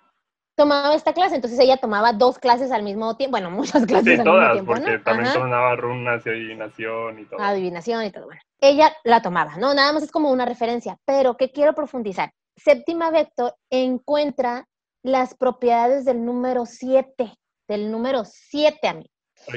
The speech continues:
Speaker 1: El número siete en la saga, sabemos que es muy importante.
Speaker 2: Claro,
Speaker 1: Entonces,
Speaker 2: siete
Speaker 1: me
Speaker 2: libros.
Speaker 1: enca-, ¿a qué voy? A que, ajá, siete libros,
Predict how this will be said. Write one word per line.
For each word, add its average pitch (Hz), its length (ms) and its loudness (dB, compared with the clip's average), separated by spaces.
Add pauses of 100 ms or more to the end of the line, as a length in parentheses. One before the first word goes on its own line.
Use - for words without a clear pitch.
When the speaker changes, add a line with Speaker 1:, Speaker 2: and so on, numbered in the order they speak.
Speaker 1:
El 262 240 6
número 440 320 2
siete 262 380 -2
en 370 100 -4
la 262 120 0
saga, 247 540 2
sabemos 240 540 -2
que 269 120 -2
es 240 60 -2
muy 285 1000 2
importante. 226 960 -8 (160)
Speaker 2:
Claro, 123 420 0
Speaker 1:
Entonces, 285 240 -4
Speaker 2:
siete 381 160 -6
Speaker 1:
me 392 80 -4
Speaker 2:
libros. - 320 -4
Speaker 1:
enca-, - 80 -10 (100)
¿a 247 160 2
qué 294 140 4
voy? 302 360 2
A 247 220 0
que, 240 280 0
ajá, 262 560 -4
siete 214 340 -2
libros, 254 380 0